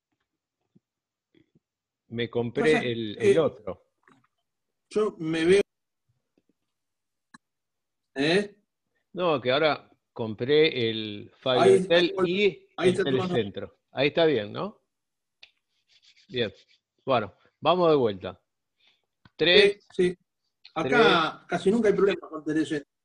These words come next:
Speaker 1: Ah, no, no, por eso.
Speaker 2: Vamos.
Speaker 1: Ahí vamos. Tres, dos, uno.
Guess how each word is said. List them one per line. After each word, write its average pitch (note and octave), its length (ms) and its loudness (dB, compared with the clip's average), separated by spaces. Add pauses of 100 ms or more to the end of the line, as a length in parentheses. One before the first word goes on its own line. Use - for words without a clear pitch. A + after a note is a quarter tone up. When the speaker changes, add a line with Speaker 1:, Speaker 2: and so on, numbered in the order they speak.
(200)
Speaker 1:
Ah, G3 160 -4
no, G#3 200 -6
no, F#3 180 -6
por G#3 140 -8
eso. E3+ 120 -4
Speaker 2:
Vamos. F3 360 -2 (160)
Speaker 1:
Ahí B2 100 -4
vamos. G2+ 400 -4
Tres, F3 420 2 (220)
dos, D#3+ 580 -2 (320)
uno. A#2 380 -4